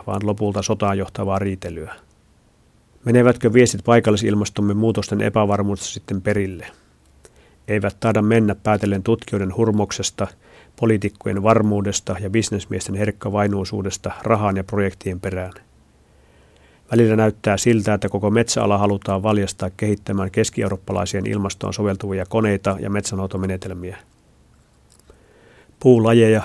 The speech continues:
ja rotuja kehotetaan vaihtamaan nykyistä eteläisemmiksi, kasvattamaan energiarisua ja muuttamaan osaa metsistä hoitamattomiksi hiilivarastoiksi. Pohjoisen havumetsävyöhykkeen tummat metsät olisi myös hakattava aukeiksi,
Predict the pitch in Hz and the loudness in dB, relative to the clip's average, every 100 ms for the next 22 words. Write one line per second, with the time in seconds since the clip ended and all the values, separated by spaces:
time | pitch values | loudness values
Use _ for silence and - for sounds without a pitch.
0 | - 110 113 110 107 110 110 104 95 104 | -2 0 2 2 0 0 0 0 -2 0
1 | 101 101 110 - 101 98 101 98 104 - | 0 0 -2 -2 -4 -2 -2 -4 -6 -4
2 | 104 101 104 98 95 95 95 - 98 - | -4 -2 -2 -2 -4 -6 -6 -8 -10 -12
3 | _ _ - - _ - 110 107 - 107 | _ _ -20 -20 _ -4 0 0 -2 -2
4 | 101 98 101 117 113 98 104 98 110 113 | 0 -2 -2 0 0 0 -4 -2 0 0
5 | 113 104 98 - 104 107 - 101 98 - | 0 0 -2 -4 -2 -2 -2 -2 -2 -4
6 | 104 107 98 107 - - - 101 107 101 | -2 -2 0 -2 -4 -10 -6 -4 -2 -2
7 | 101 - 101 95 - 101 104 101 98 95 | -4 -6 -10 -10 -10 -6 -6 -4 -4 -6
8 | - 98 98 - - - _ _ _ _ | -8 -12 -10 -12 -14 -20 _ _ _ _
9 | _ _ _ _ _ _ _ _ _ - | _ _ _ _ _ _ _ _ _ 0
10 | 120 117 110 110 113 117 110 - 110 107 | 4 4 4 2 4 4 2 0 0 2
11 | 107 - 107 95 120 113 104 - 104 - | 0 -2 -6 -2 0 0 0 -2 -4 -4
12 | 101 101 98 101 101 - 107 101 - 101 | -6 -4 -4 -4 -4 -2 -2 -2 -4 -4
13 | 95 107 110 - 101 - 107 | 2 4 4 2 -4 -4 -10